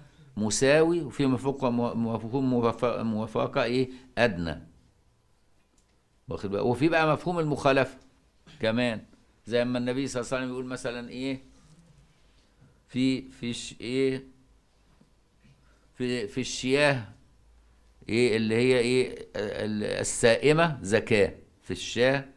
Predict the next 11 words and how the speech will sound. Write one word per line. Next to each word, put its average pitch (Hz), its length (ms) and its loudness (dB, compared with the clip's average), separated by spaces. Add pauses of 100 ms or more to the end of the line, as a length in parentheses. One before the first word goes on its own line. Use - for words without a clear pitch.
(140)
في - 80 -10
الشياه 113 440 0
السائمة 127 920 0
زك-، 98 280 -2
السائمة 127 440 0
يعني 120 220 2
اللي 110 140 -2
بترعى 139 540 2
في 107 120 -8
مرعى 120 320 2
مباح 113 500 0